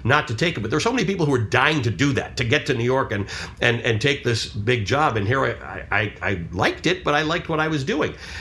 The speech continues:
So I didn't, I wouldn't say I went, I, I came here grudgingly. I, I certainly embraced the opportunity and I loved it. But I, I've never left Canada behind. I, I never left it properly. Um, and so, so I live these two lives. I, I am a proud American, and I'm really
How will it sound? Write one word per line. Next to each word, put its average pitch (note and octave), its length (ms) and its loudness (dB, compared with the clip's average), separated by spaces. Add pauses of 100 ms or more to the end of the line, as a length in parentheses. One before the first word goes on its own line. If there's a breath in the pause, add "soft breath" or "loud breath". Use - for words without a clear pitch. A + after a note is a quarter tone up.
(100)
So - 140 2
I D4+ 60 4
didn't, B4 260 -2
I A4 60 4
wouldn't G#4+ 200 2
say G3+ 100 2
I E3+ 40 4
went, D3+ 180 2 (100)
I, B2 280 2
I A#2+ 80 2
came D3 240 0
here A2+ 340 -2
grudgingly. G2+ 500 2
I, A2 240 4
I G#2+ 100 -2
certainly G#2+ 420 0
embraced G2+ 460 0
the G#2+ 120 0
opportunity G#2 540 0
and F2+ 100 0
I F2 60 -2
loved A2 320 0
it. F2 160 -2 (340 loud breath)
But C#3+ 220 4
I, C#3 360 4 (120)
I've C3 220 2
never D#3+ 260 4
left B2+ 340 0
Canada A2 340 0
behind. F#2+ 440 0
I, F2+ 60 -2
I A#2 200 0
never C#3+ 200 4
left B2+ 300 0
it - 100 -8
properly. D3 520 0 (340 loud breath)
Um, A2 340 2
and A2+ 160 2
so, A2+ 520 2 (380 loud breath)
so C3 240 2
I B2 140 6
live B2+ 320 2
these B2 240 0
two C#3 180 0
lives. B2 480 0
I, G#2 220 0
I A2 220 0
am G#2+ 120 2
a G2+ 80 0
proud C3+ 560 2
American, A#2+ 720 2
and G#2 120 -2
I'm G2 300 -2
really A#2 640 0